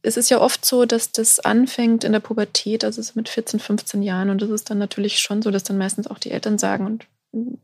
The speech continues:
dass sie das in, in dem Alter noch gar nicht, noch gar nicht daran denken, zum Arzt zu gehen und das operieren zu lassen. Die meisten Patienten kommen dann tatsächlich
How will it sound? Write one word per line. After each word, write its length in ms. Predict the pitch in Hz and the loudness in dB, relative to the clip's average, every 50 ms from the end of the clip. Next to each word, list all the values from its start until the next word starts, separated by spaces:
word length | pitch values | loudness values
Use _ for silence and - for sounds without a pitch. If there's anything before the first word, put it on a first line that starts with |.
| _ - | _ -16
dass 260 | - - - - - _ - | -10 -6 -6 -6 -6 _ -8
sie 260 | - - - 208 226 _ _ - | -6 -4 -4 -6 -8 _ _ -8
das 280 | - 202 202 - - - - - 277 - - _ - - - - - _ - | -4 0 0 0 0 0 -6 -12 -12 -12 -12 _ -12 -12 -12 -12 -12 _ -6
in, 280 | - 202 202 196 226 - - | -2 0 0 0 -2 -4 -2
in 120 | 190 190 | -2 -2
dem 180 | - 202 202 - | 0 0 -2 0
Alter 240 | - 190 202 226 | 0 0 0 0
noch 160 | 208 196 185 - | 0 0 -2 -4
gar 160 | - 202 196 | -6 -4 -4
nicht, 260 | 190 190 - - _ - - - - - - - _ _ - - - | -4 -4 -4 -8 _ -18 -18 -18 -16 -16 -18 -20 _ _ -18 -10 -6
noch 200 | 202 185 190 - | -4 -4 -4 -4
gar 80 | - 180 | -2 -2
nicht 180 | 180 185 - | -2 -2 -4
daran 220 | 196 185 185 185 185 | -4 -2 -2 -2 -2
denken, 320 | - 190 208 208 214 208 | -2 -2 0 0 -2 -2
zum 160 | - 202 202 | -4 -6 -4
Arzt 240 | - - - - - | -4 -4 -4 -4 -6
zu 100 | - 196 | -6 -8
gehen 320 | - - - 190 196 202 | -8 -12 -10 -8 -6 -4
und 200 | 202 202 196 - | -4 -4 -4 -4
das 100 | 214 - | -4 -4
operieren 480 | - 196 - 196 196 202 202 202 202 202 | -4 -4 -6 -6 -6 -6 -4 -4 -2 -2
zu 120 | - - - | -2 -4 -4
lassen. 300 | - 208 202 - - 196 | -6 -4 -2 -2 -2 -2
Die 60 | - - | -4 -4
meisten 220 | 190 196 - - | -6 -4 -4 -2
Patienten 420 | - 208 - - 214 208 208 208 214 | -4 -2 -2 -2 -4 -2 -2 -2 -2
kommen 240 | - 208 208 214 | 0 0 2 2
dann 140 | 214 214 208 | 4 2 0
tatsächlich 600 | 202 208 202 - - 202 202 - 226 220 220 - | 0 -2 -4 -4 -4 -4 -2 -2 -2 -2 -2 -4